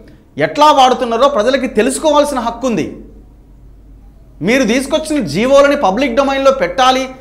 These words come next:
అని పోరాటం చేసి కోర్టులకు వెళ్తే కోర్టు చెప్పినా కూడా మీరు వినకపో-, వినకపోతిరి. ఇప్పుడు ఏకంగా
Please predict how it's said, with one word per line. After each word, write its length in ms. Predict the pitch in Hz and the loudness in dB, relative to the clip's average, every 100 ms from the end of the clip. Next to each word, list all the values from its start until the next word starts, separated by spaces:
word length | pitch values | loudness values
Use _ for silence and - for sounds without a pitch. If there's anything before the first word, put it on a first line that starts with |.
| - - - | -20 -12 -6
అని 120 | 240 | -6
పోరాటం 580 | - 170 254 269 269 254 | -2 0 4 4 2 0
చేసి 200 | 254 262 | -2 -4
కోర్టులకు 440 | - 220 262 269 | -2 0 0 0
వెళ్తే 240 | 254 226 247 | 0 -2 -4
కోర్టు 360 | - 240 302 | 0 0 0
చెప్పినా 340 | 277 269 269 262 | 0 -2 -2 -2
కూడా 160 | 254 | -2
మీరు 160 | 247 233 | -2 -4
వినకపో-, 580 | 185 226 226 220 180 - | -4 -4 -2 -2 -4 -6
వినకపోతిరి. 600 | 165 233 233 214 180 127 95 - - - - | -4 -2 0 -2 -4 -8 -12 -20 -20 -16 -8
ఇప్పుడు 240 | 214 226 | -2 4
ఏకంగా 420 | 226 311 285 202 | 4 4 4 4